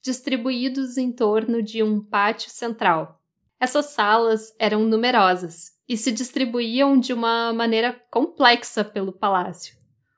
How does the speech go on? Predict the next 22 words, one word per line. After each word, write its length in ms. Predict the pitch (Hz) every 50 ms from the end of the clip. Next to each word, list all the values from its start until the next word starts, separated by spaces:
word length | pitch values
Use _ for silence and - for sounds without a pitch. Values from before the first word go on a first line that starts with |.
| _ _ _ _
o 200 | - 269 269 269
que 440 | - - - 226 214 226 262 302 - -
leva 420 | 226 208 196 180 180 180 202 214
a 80 | 220 226
crer 520 | - - 220 214 208 214 262 - _ _ _ _ _ _ _ -
que 320 | - 277 269 269 - - - -
essa 600 | 240 233 247 302 339 - - 254 214 196 196 - -
é 120 | 208 202
a 100 | 202 208
origem 680 | 208 214 220 220 220 214 214 214 214 247 240 233 226 220
do 220 | 226 226 226 233
labirinto 760 | 226 220 220 220 233 277 254 240 233 254 262 262 - - 220
no 200 | 196 190 196 208
mito 400 | 220 220 220 214 226 - - 254
do 120 | 220 226 233
Minotauro. 720 | 247 247 240 240 269 262 - 233 196 190 190 185 185 - _ _ _ _ _ _ _ _ _ _ _ _ _ _ _ _ _
Uma 220 | - 262 269 302 294
das 340 | 285 269 262 269 - -
principais 880 | - - - 226 247 277 285 - 311 - - 233 214 208 220 233 226 -
características 1080 | - 220 202 196 196 - - 214 190 202 208 214 214 - - - - - 202 202 196 -
dessas 460 | _ 202 190 196 190 190 220 208 196
arquiteturas 960 | 196 190 190 - _ - 202 208 - 208 202 220 226 226 214 214 - -